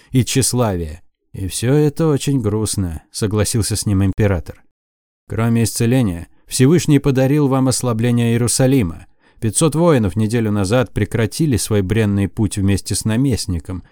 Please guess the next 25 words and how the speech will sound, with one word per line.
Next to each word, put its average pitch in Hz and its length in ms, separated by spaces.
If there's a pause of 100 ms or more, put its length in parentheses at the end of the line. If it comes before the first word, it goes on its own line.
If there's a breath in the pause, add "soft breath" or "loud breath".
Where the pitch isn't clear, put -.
поставленным 101 580
султаном 98 520
Египта. 104 500 (340)
А 113 100
это 120 180
значит, 120 360
что 127 200
даже 123 260
ваше 131 300
невеликое 107 520
войско, 135 380
собранное 123 540
вопреки 120 400
стараниям 110 600
понтифика, 107 720
может 110 380
взять 87 340
город. 92 440 (320)
Но 117 80
я 120 140
бы 95 100
рекомендовал 107 600
договориться 107 560
с - 60
султаном. 107 560